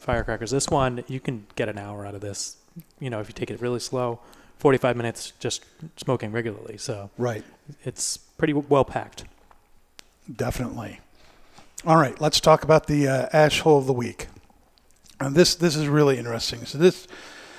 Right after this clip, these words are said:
Speaker 2: uh, this, uh, lady, uh, Teresa Johnson, she's,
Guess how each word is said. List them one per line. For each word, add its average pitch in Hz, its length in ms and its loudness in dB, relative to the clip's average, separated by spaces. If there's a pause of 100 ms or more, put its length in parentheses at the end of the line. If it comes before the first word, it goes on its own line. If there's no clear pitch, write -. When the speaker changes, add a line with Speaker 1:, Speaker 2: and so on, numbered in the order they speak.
(260)
Speaker 2:
uh, 151 380 4
this, 175 320 4
uh, 156 240 6
lady, 147 520 0
uh, 123 160 -2
Teresa 147 360 -2
Johnson, 123 720 -4
she's, - 400 -6